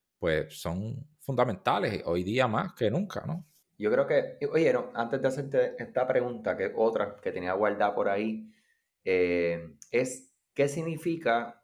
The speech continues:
Speaker 2: Hablaste de cinco mil correos, o sea, eh, un-, una persona que envía cinco mil correos. O sea, que digamos que yo soy una marca y yo tengo ahora mismo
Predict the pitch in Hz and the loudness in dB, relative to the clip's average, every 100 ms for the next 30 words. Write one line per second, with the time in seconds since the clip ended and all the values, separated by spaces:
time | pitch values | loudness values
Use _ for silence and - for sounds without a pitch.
0 | _ 110 113 117 143 143 120 110 107 101 | _ 0 0 2 0 0 -4 0 2 2
1 | 117 113 117 101 92 82 80 - _ 95 | -2 2 2 4 4 2 -2 -14 _ -2
2 | 90 90 87 87 - _ - 107 110 117 | 0 0 -2 -4 -14 _ -10 -6 -4 -2
3 | 127 131 131 - 139 139 135 98 98 110 | -2 -2 -4 -2 0 0 0 -6 -6 -2
4 | 143 147 - 101 92 90 101 107 110 92 | 2 2 0 -10 -6 -4 -4 0 2 2
5 | 90 87 71 - - _ _ _ _ _ | 2 0 -2 -6 -18 _ _ _ _ _
6 | - 110 107 104 98 98 104 110 113 123 | -2 0 4 4 4 0 -2 0 0 0
7 | 117 117 107 107 143 151 - 143 143 - | 0 -2 -4 -2 -2 -2 0 0 0 -8
8 | - _ _ - 110 107 104 107 117 120 | -18 _ _ -2 2 2 2 0 0 2
9 | 120 117 123 131 123 127 127 131 | 4 2 0 -6 0 4 4 0